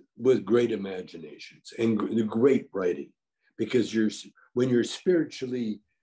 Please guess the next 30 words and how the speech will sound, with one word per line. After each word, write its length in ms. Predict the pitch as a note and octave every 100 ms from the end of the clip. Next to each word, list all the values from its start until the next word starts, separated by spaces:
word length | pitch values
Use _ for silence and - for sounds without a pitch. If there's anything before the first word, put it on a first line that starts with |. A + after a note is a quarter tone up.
| _ -
uh, 340 | G#2 G2 F#2+ F2+ - - F#2+
uh, 280 | F#2+ F2+ E2 - _ _ _ _ _ _ _ _ _ _ _ _ - - _ - -
when 380 | D#4 D3 F3+ E3
you 120 | D3
believe 380 | E3 F3 E3+ B2+
in 160 | G2
God 420 | A2 G2+ E2 - - _ _ _ _ _ _ _ _ _ -
and 260 | B2 A2+
you're, 280 | B2+ B2+ -
you're 320 | G#2 C3 B2+
on 220 | B2 B2+ A2+
the 140 | G2+ -
path, 520 | A#2+ F#2+ - - _ _ _ _ _ _
then 460 | G2 F#2+ C#3+ C3 A#2+ _ _ B2
everything 580 | D#3 F#3+ - D3+ C3+ B2+
you 160 | B2
do, 220 | A#2 C3+
he 240 | G#2+ F3+ F#3+
will 200 | F3 D3
perfect 500 | - A2+ - B2 - _
that 240 | C3 C#3 -
which 320 | A#2 G#2+ - -
concerns 640 | G2+ - - A#2+ G2 -
you. 200 | - _ _ _ _ _ _ _ - - -
So 200 | A#2 G#2
no 120 | A2
matter 300 | B2+ A#2+ A2
what 320 | G#2 D#3+ E3
you 180 | B2+ C3
do, 480 | - C#3+ D#3 -